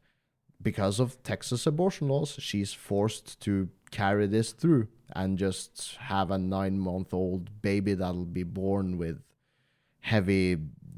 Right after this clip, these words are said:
disorders, uh, and probably won't be able to live for more than a few days or a couple of weeks at most. And it'll just be this empty shell,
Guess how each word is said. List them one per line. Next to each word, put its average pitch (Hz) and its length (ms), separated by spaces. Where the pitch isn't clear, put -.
disorders, 98 1120
uh, 76 440
and 82 360
probably 85 560
won't 82 320
be 85 120
able 80 160
to 92 80
live 82 300
for 85 160
more 82 260
than 76 220
a - 40
few 85 200
days 62 560
or 76 340
a - 60
couple - 300
of 78 100
weeks - 320
at - 120
most. 71 500
And 69 280
it'll 87 240
just 87 300
be 82 120
this 76 320
empty 87 240
shell, 76 800